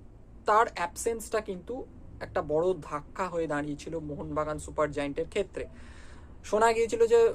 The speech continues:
অ্যান্টোনিও লোপেজ হাভাস কিন্তু, আহ, অসুস্থ ছিলেন, সেই কারণে কিন্তু সেই ম্যাচে তিনি সাইডলাইনে ছিলেন না, এবং সেটা কিন্তু একটা বড় ধাক্কা আমার মনে হয়েছিল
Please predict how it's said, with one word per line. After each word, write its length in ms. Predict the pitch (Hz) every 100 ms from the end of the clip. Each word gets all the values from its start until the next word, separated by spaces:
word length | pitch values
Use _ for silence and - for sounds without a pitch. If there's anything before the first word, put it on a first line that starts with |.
| -
অ্যান্টোনিও 400 | 180 185 208 214
লোপেজ 320 | 190 185 196
হাভাস 260 | 190 170 180
কিন্তু, 400 | 180 170 185 185 - - -
আহ, 360 | 156 147 143 139 - - - -
অসুস্থ 420 | 180 247 - 247
ছিলেন, 360 | 240 233 233 247 - - - -
সেই 240 | - 262
কারণে 300 | 262 233 240
কিন্তু 260 | 240 233 247
সেই 260 | - 226
ম্যাচে 260 | 233 214 220
তিনি 200 | 220 220
সাইডলাইনে 560 | 214 170 170 180 185 190
ছিলেন 400 | - 185 165 202
না, 200 | 190 190 - - - -
এবং 180 | 180
সেটা 200 | - 254
কিন্তু 220 | 277 269 262
একটা 160 | -
বড় 220 | 202 196 214
ধাক্কা 440 | 160 160 156 - 180
আমার 380 | - 156 165 160
মনে 220 | 156 160
হয়েছিল 440 | 160 151 190 151